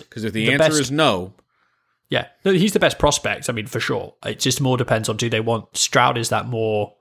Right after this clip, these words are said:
Speaker 2: you know, it's the phys-, it's all comes as physical dimensions with those guys, and we can talk about this come, you know, nearer draft time. Stroud is taller. Stroud is more prototypical in size. Bryce Young is obviously col-, been a better quarterback in his collegiate career. So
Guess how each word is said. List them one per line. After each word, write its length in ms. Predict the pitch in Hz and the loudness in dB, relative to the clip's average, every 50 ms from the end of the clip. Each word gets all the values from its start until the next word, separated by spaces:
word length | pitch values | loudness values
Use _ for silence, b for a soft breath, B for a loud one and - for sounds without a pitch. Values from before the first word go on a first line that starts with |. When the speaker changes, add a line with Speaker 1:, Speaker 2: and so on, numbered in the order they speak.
| _ _ | _ _
Speaker 2:
you 100 | - 123 | -2 0
know, 80 | 107 90 | 0 0
it's 200 | - 117 - - | -2 -6 -4 -2
the 100 | 139 117 | -2 2
phys-, 240 | - 151 135 - | 2 2 2 2
it's 120 | - 127 - | 0 2 4
all 160 | 165 147 131 | 4 4 2
comes 200 | - - - 113 | 2 0 0 0
as 120 | 110 107 | 0 -2
physical 280 | - - - 107 - 107 | -2 -2 -2 -2 -4 -4
dimensions 480 | - 104 104 104 107 92 - - - - | -4 -2 -2 -2 -2 -2 -2 -4 -6 -8
with 100 | 110 - | -8 -6
those 220 | - 107 - - | -6 -6 -6 -6
guys, 180 | - - 117 - | -6 -6 -4 -4
and 80 | 113 | -4
we 60 | 117 | -4
can 100 | - - | -4 -4
talk 200 | 113 - 123 120 | -2 -2 -2 -2
about 200 | - - 101 92 | -2 -2 -4 -2
this 140 | - 107 - | -2 -4 -4
come, 280 | - - - - - 117 - _ | -2 -4 -6 -6 -8 -14 -12 _
you 80 | - | -10
know, 100 | - - | -8 -6
nearer 260 | 104 107 107 98 95 98 | -4 -2 -2 -2 -2 -4
draft 300 | - 104 98 95 - - | -4 -2 -2 -4 -4 -6
time. 160 | - - - B B B B B B B | -6 -6 -8 B B B B B B B
Stroud 300 | - - 160 156 151 147 | 0 2 4 4 4 4
is 100 | 131 - | 2 2
taller. 400 | - 123 113 113 110 107 107 b b b b b | 0 0 2 2 2 2 2 b b b b b
Stroud 260 | - - 139 131 127 | 0 2 4 4 4
is 80 | 123 - | 2 2
more 160 | 127 120 113 | 0 0 2
prototypical 540 | - 123 113 107 - - 110 - - 117 107 | 2 0 0 0 -2 -4 -4 -4 -6 -6 -4
in 80 | 104 | -4
size. 400 | - - 101 104 104 101 98 - b b b b b _ | -2 -2 0 0 0 0 0 -4 b b b b b _
Bryce 220 | - 123 123 120 | 2 2 4 4
Young 160 | - 117 113 113 | 2 0 -2 -2
is 100 | 104 104 - - | -6 -8 -4 -4
obviously 600 | 127 110 - 117 110 - - 113 107 107 107 - b b b b b b b b b - | -4 -2 0 0 0 0 0 -2 -4 -6 -8 -12 b b b b b b b b b -4
col-, 120 | - 131 - - _ - - | -4 -4 -4 -8 _ -6 -2
been 240 | - 143 135 123 113 | 2 2 4 4 4
a 80 | 117 113 | 4 2
better 220 | 120 117 117 104 | 2 2 0 0
quarterback 680 | - - - 139 117 107 104 104 101 104 101 - - - | 0 2 2 2 2 0 -2 0 0 0 -2 -4 -6 -6
in 60 | - | -6
his 160 | 131 110 - | -4 -4 -4
collegiate 500 | - - - 101 95 107 - - - - | -2 -2 -2 -2 -2 -4 -6 -6 -6 -8
career. 300 | - - - 113 107 104 | -8 -6 -6 -6 -2 0
So 240 | - - 113 107 | 0 2 2 0